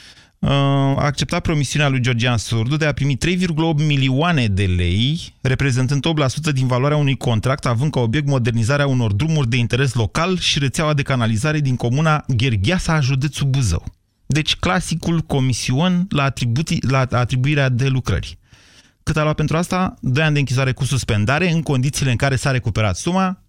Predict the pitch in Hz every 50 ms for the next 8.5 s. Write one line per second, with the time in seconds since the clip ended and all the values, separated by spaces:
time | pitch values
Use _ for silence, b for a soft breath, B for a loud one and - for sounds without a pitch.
0 | _ - - - - - 165 170 185 226 - - _ - - - 135 127 131 123
1 | - 123 110 107 - - 147 - - - 95 90 101 95 92 92 92 110 113 -
2 | - _ _ _ _ _ _ _ _ _ _ _ - - 101 98 101 120 - -
3 | - - _ _ _ _ - - 104 - 110 107 104 92 92 - 90 - - 95
4 | - - 110 - - 104 87 80 - 80 82 90 92 95 92 - 110 127 143 -
5 | - - 127 113 135 123 123 120 113 110 113 117 113 117 113 104 107 101 104 101
6 | 110 101 90 92 73 73 - - - - _ _ B B B B B B B B
7 | B B B 117 123 131 123 123 113 - 107 82 78 - - - - 107 101 104
8 | 107 98 95 107 110 117 113 107 107 117